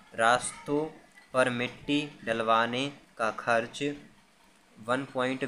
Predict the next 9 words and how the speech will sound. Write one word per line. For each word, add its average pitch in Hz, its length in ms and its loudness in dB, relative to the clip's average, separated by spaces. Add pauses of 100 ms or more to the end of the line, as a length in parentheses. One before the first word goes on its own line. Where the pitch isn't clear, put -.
बीस 123 260 -6
प्रति 123 380 -6
मीटर 120 500 -2 (480)
की 123 140 -4
दर 120 300 2
से 113 260 -4
ज्ञात 101 400 -4
कीजिए। 113 480 -8 (2500)
ग्यारहवाँ, 98 500 -4